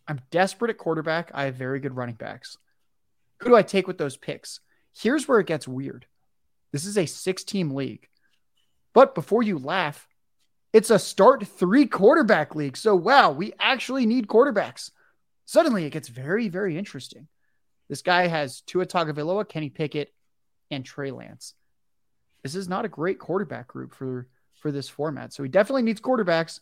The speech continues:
He was thinking Richardson at one. Then with his, when he has the one oh three, he takes C J Stroud, assuming Bryce Young goes at one two.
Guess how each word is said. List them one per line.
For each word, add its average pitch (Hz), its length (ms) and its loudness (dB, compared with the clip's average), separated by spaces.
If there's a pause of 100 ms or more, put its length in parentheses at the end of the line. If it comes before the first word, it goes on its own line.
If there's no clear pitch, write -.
(760)
He 240 340 -2
was 185 240 -4
thinking 202 460 0
Richardson 165 600 -2
at 139 120 -6
one. 196 380 0 (880)
Then 175 220 2
with 160 120 -4
his, 139 220 -8 (180)
when 151 140 -2
he 147 80 -2
has 127 100 -6
the 143 80 -6
one 143 240 -2
oh 139 120 -2
three, 180 480 -2 (200)
he 147 120 -8
takes 143 280 -6
C 156 140 -4
J 135 180 -6
Stroud, 147 500 -2
assuming 202 500 -2
Bryce 185 280 2
Young 190 200 2
goes 147 220 0
at 131 100 -8
one 131 200 -6
two. 175 340 -4